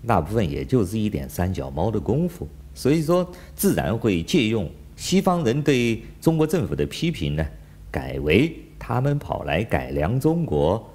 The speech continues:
改革中国的一种重要的理论基础了，并且呢，把这种批评、把这种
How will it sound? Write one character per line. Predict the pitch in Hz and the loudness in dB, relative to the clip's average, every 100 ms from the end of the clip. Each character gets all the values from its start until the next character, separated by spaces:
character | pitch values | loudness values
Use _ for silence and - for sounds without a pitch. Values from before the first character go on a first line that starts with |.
| - - - - - | -20 -20 -20 -20 -4
改 | 69 69 | -2 -2
革 | - 113 | 2 2
中 | 131 165 170 | 4 -2 2
国 | 82 | 2
的 | 90 80 - - | 2 0 -2 -10
一 | - 120 | -2 0
种 | 82 73 71 - - | 0 -4 -10 -18 2
重 | 208 175 | 2 4
要 | 143 90 | 0 2
的 | 82 71 - - | 0 -2 -8 -4
理 | 87 71 | -2 2
论 | 90 123 | 2 0
基 | 85 127 180 208 | 0 0 2 0
础 | - - - | -4 -10 -10
了， | - - - - - | -16 -18 -20 -20 0
并 | 226 214 | 2 2
且 | - - | -2 -10
呢， | - 92 - - - | -6 -6 -8 -20 -4
把 | - 67 | 0 2
这 | - 190 | 2 2
种 | 147 69 71 | 2 -4 -4
批 | - 160 175 | -4 -2 -2
评、 | - 71 80 113 - - | -4 -6 -6 -8 -12 -8
把 | - 73 | -4 -4
这 | 73 143 | 0 0
种 | 101 78 69 | 0 -4 -4